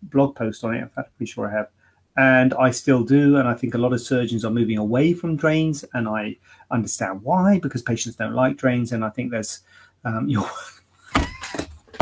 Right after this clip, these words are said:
Nah, it's all right. It's all right. I couldn't, I don't think I could s-, handle much more than this, to be honest. Um, um, sorry, X X Heart says I'm worth more than this, which is very kind. Um,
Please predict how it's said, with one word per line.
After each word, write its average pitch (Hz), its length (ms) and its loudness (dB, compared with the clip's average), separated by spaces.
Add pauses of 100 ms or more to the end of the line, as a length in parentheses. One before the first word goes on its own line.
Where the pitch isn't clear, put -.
(2500)
Nah, 131 260 8
it's 127 120 0
all 131 120 8
right. 113 220 6
It's - 140 -6
all 123 80 2
right. 113 140 0
I 139 60 0
couldn't, 170 220 0
I 147 60 2
don't 143 120 4
think 131 100 6
I 117 40 2
could - 160 -10
s-, - 100 -8
handle 131 380 0
much 120 200 -6
more 110 140 -6
than 107 80 -8
this, 107 120 -10
to - 100 -20
be 113 60 -8
honest. 110 280 -12 (320)
Um, 156 400 2 (560)
um, 151 420 4
sorry, 117 320 -2
X 139 200 0
X 135 180 -2
Heart 117 280 -4
says 120 180 -6
I'm 113 140 -2
worth 107 220 -4
more 110 100 -8
than 104 180 -6
this, - 300 -10 (120)
which - 180 -12
is 110 80 -12
very 107 200 -4
kind. 208 340 6 (380)
Um, 143 360 6